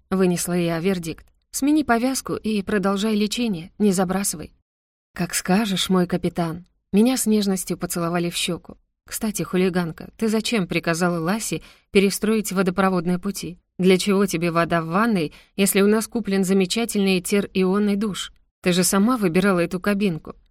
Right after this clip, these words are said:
Сейчас в оранжерее дефицит воды, наши растения подвяли". "Да? Ой", смутилась я. "Ты сможешь все исправить?"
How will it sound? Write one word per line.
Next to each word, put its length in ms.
Сейчас 380
в 40
оранжерее 520
дефицит 440
воды, 440
наши 280
растения 500
подвяли". 580
"Да? 480
Ой", 560
смутилась 600
я. 180
"Ты 220
сможешь 400
все 260
исправить?" 560